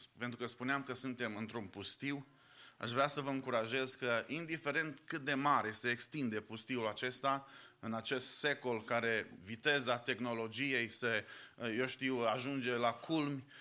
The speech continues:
în care știința spun tot felul de lucruri, în care păcatul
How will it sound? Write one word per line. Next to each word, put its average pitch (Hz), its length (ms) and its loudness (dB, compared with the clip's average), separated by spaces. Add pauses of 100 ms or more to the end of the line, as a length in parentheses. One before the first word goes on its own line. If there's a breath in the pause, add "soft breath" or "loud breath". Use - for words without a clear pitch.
(180 loud breath)
în 107 340 2
care 131 400 6
știința 139 800 2
spun 139 320 -2
tot 135 200 0
felul 143 220 2
de 131 80 2
lucruri, 143 420 2
în 131 80 0
care 143 280 6
păcatul 143 1040 4